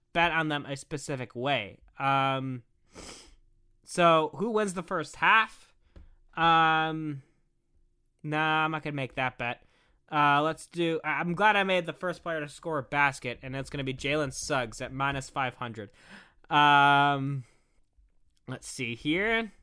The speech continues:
Let's see. Um, all right.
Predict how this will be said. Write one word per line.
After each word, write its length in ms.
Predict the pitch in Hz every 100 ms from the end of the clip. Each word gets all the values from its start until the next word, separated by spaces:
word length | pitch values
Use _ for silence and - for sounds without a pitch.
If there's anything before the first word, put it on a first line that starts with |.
| _ _ _ _ _ _ _ _ _ _ _ _ _ _ _ -
Let's 140 | - 170
see. 360 | - 147 101 - _ _ _ _ _ _ _ _ _ _ _ _ _ _ _
Um, 480 | 208 233 220 220 185 _ _ _ _ _ _ _ _ - _ -
all 120 | 151
right. 260 | 127 117